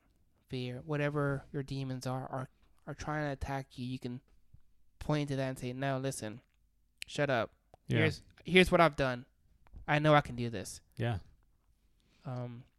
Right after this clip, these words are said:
Speaker 2: I mean, that, I mean, the self-belief is huge.
Speaker 1: It's so huge, and I can't sit here and tell you, "You gotta believe in yourself." <laughs>
Speaker 2: Right. You just gotta go do it.
Speaker 1: Yeah.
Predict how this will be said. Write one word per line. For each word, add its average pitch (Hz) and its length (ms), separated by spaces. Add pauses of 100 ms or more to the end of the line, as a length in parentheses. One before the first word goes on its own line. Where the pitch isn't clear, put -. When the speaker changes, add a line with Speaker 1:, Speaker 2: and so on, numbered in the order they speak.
(960)
Speaker 2:
I 139 40
mean, 127 120
that, 123 180
I 131 40
mean, 135 320
the 123 60
self-belief 143 440
is 117 80
huge. 107 380 (300)
Speaker 1:
It's - 220
so 170 140
huge, 107 360
and 123 200
I 123 80
can't - 360
sit 151 140
here 143 200
and 127 120
tell 139 160
you, 131 420 (760)
"You 147 100
gotta 185 180
believe 269 260
in 254 60
yourself." - 680
<laughs> - 20
Speaker 2:
Right. 117 280
You 127 220
just 127 160
gotta 147 160
go 139 140
do 127 220
it. - 100 (800)
Speaker 1:
Yeah. 143 240